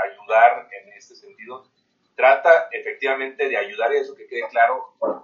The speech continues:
de redireccionar con un especialista. Porque luego me ha pasado,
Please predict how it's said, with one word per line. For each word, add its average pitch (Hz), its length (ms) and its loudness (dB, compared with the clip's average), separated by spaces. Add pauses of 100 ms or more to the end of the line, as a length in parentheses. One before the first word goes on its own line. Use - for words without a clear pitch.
(120)
de 123 100 -2
redireccionar 131 920 -2
con 147 180 -4
un 147 120 -6
especialista. 135 680 -8 (680)
Porque 127 340 -4
luego 170 320 4
me 170 100 0
ha 170 140 0
pasado, 156 800 4